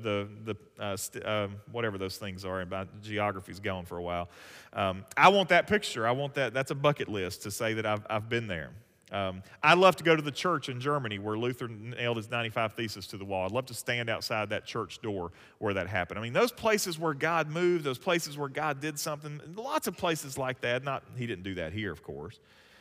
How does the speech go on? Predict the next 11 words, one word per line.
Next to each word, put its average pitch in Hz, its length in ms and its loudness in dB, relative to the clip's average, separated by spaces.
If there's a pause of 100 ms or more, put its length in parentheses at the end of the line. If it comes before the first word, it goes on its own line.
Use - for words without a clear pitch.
(480)
Maybe 240 260 12
you've 269 140 6
got 226 180 10
places 208 440 2
that 156 100 -6
stand 180 320 0
out 165 140 6
in 147 100 -2
your 143 80 -4
mind 107 560 -2
where 113 240 2